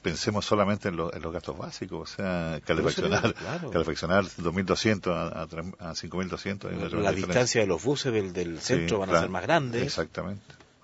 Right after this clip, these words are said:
Speaker 2: Ya, los gastos de combustibles aumentan.
Speaker 1: Sí. No, evidentemente va a haber una, un, un gasto mayor.
Speaker 2: Pero es un beneficio.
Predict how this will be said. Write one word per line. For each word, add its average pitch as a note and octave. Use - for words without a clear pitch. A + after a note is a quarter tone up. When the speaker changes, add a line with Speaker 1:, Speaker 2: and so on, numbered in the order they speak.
Speaker 2:
Ya, F2+
los F2
gastos F#2+
de -
combustibles E2+
aumentan. A#2
Speaker 1:
Sí. G#2+
No, B2
evidentemente A2+
va G2
a G2+
haber G2
una, F2
un, F2
un E2
gasto F2
mayor. E2+
Speaker 2:
Pero D3
es D3
un D3
beneficio. C3